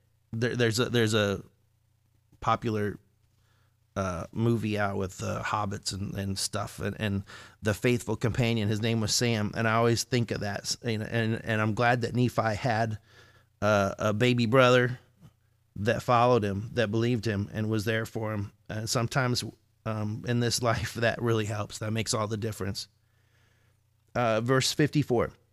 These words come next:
"And inasmuch as ye shall keep my commandments, ye shall prosper, and shall be led to a land of promise, yea, even a land which I have prepared for you, yea, a land which is choice above all other lands." I highlight that, that last phrase there, "a land which is choice above all other lands."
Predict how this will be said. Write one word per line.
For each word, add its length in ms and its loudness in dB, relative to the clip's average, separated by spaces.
"And 180 2
inasmuch 580 4
as 80 2
ye 120 2
shall 240 2
keep 240 -2
my 180 2
commandments, 560 0
ye 60 2
shall 220 0
prosper, 600 2
and 160 0
shall 160 2
be 140 -2
led 280 2
to 120 0
a 20 2
land 240 2
of 120 -2
promise, 460 0
yea, 120 2
even 240 2
a 60 2
land 280 2
which 180 0
I 100 6
have 120 0
prepared 400 0
for 80 -4
you, 420 -2
yea, 220 0
a 80 -4
land 380 2
which 180 -4
is 120 0
choice 500 -2
above 260 0
all 300 -2
other 220 -2
lands." 420 -2
I 80 -4
highlight 640 0
that, 240 -6
that 220 -4
last 280 -4
phrase 300 -2
there, 120 -6
"a 60 0
land 260 0
which 140 -2
is 120 -4
choice 360 -2
above 240 -4
all 300 -4
other 180 -4
lands." 480 -8